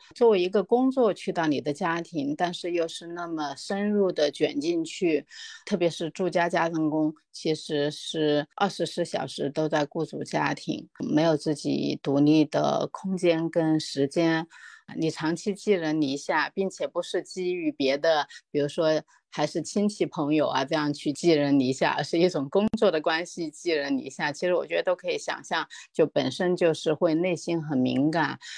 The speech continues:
会有很多的压力。再加上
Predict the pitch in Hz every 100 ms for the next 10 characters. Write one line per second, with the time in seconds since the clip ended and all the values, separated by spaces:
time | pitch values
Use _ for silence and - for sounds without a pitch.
0 | - - 151 135 131 143 120 147 143 135
1 | 139 143 151 160 127 - - - 160 147
2 | 170 151 160 180 160 139